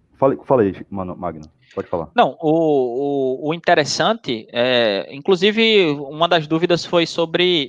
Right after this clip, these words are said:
Speaker 2: se seria interessante aprender o latim, por ser uma, uma língua tradicional e uma língua santa, né?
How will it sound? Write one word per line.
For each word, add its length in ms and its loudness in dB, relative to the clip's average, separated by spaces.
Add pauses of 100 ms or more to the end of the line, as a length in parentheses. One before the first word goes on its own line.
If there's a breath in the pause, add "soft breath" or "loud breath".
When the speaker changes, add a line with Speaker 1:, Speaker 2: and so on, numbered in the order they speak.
(120)
Speaker 2:
se 180 -20
seria 300 -2
interessante 560 0
aprender 340 -2
o 40 2
latim, 500 -2 (580)
por 160 -8
ser 240 -2
uma, 560 2
uma 200 0
língua 640 2 (840 loud breath)
tradicional 1300 2
e 100 -6
uma 160 0
língua 300 0
santa, 560 -6 (340)
né? 180 -18